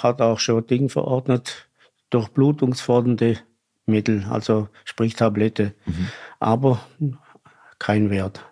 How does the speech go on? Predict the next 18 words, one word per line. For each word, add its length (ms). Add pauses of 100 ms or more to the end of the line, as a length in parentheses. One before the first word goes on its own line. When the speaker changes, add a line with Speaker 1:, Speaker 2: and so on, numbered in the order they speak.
Speaker 2:
Mhm. 280 (720)
Speaker 1:
Und 240
dann 160
gibt's 300
homöopathische 800
Mittel, 420 (300)
hab 180
ich 140
auch 200
schon 160
ausprobiert. 800 (140)
Das 140
ist 60
ein 100
ausgemissenes 540
Geld. 300 (400)
Speaker 2:
Mhm. 280 (920)
Okay, 320